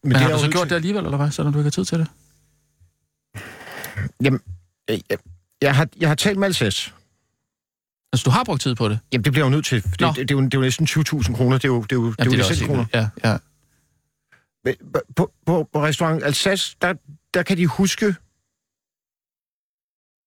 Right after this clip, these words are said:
Speaker 1: øh, frokosten.
Speaker 2: Okay,
Speaker 1: For,
Speaker 2: ja.
Speaker 1: for, fordi at der, der kom en masse klager efterfølgende fra de andre gæster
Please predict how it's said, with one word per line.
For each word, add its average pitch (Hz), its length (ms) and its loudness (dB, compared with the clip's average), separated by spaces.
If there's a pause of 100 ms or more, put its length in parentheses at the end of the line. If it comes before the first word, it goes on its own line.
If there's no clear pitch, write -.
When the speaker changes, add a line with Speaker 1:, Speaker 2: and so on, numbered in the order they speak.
(560)
Speaker 1:
øh, 113 440 -4
frokosten. 113 480 -2 (960)
Speaker 2:
Okay, 147 320 0
Speaker 1:
For, 113 40 -6 (100)
Speaker 2:
ja. 151 120 0
Speaker 1:
for, 165 160 2
fordi 160 400 -2
at 139 180 -4
der, 139 120 0
der 139 120 -2
kom 156 260 -2
en 156 80 0
masse 139 220 0
klager 156 500 0
efterfølgende 127 720 -2
fra - 420 -4
de 139 160 -4
andre 143 180 0
gæster 107 300 -2